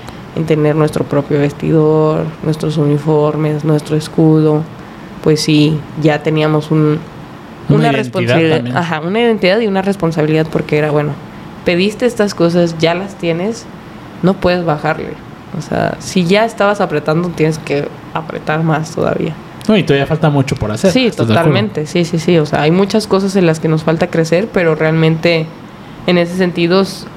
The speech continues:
Speaker 1: mm, es, eh, siento que no hemos dejado de crecer, porque todavía ahorita sigue habiendo muchos beneficios que nos siguen dando el club.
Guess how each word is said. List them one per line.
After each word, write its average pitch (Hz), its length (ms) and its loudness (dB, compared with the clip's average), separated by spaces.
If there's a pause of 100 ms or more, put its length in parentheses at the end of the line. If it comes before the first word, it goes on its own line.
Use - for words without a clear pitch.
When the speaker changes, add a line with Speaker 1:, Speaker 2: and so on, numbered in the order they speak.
(360)
Speaker 1:
mm, 185 300 4
es, - 380 0 (100)
eh, 180 540 4
siento 185 320 0
que 196 80 2
no 185 100 2
hemos 185 220 2
dejado 175 280 2
de 165 100 2
crecer, 151 380 -2
porque 151 360 -2
todavía 165 380 2
ahorita 160 440 2 (640)
sigue 190 340 2
habiendo 180 400 2
muchos 170 400 2
beneficios 156 540 2
que 156 100 0
nos 151 140 -2
siguen 151 260 2
dando 139 240 2
el 123 80 0
club. 143 240 2